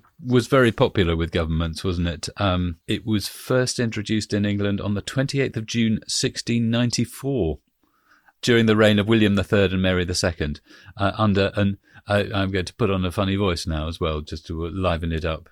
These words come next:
So this is a sixteen ninety-four legal, uh, representative. "An act for granting to their majesties several duties upon vellum, parchment and paper for four years towards carrying on the war against France."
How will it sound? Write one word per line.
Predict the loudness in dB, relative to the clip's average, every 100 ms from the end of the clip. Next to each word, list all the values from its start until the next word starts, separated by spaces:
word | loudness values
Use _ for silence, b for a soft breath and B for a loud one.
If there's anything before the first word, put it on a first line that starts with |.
| -12
So | -4 -2
this | -2 -4
is | -4
a | -6 -4
sixteen | -4 -4 -2 -2 0
ninety-four | 0 -2 -4 0 2 2 0 B B B -2
legal, | 2 2 0 -4 -4
uh, | -8 -8 -8
representative. | -6 -4 -4 -4 -4 -4 -6 -8 B B
"An | 0
act | 2 0 0
for | 0
granting | 4 4 4 2 -2 -2
to | 0
their | 4 4
majesties | 4 2 0 -4 0 0 2
several | 0 0 0
duties | 0 2 2 4 2 0
upon | 0 2 4 4
vellum, | 4 6 6 4
parchment | 2 2 2 0 -2 2
and | 2 2
paper | 2 2 2 0 -2 -8 B B
for | -2
four | 2 4 6
years | 8 6 6 2 -2
towards | 0 0 2 0 -2
carrying | 2 4 6 6 4
on | 4
the | 4
war | 4 6 6 6 4
against | 4 4 4 -4
France." | -6 2 4 4 2 -4 -8 -10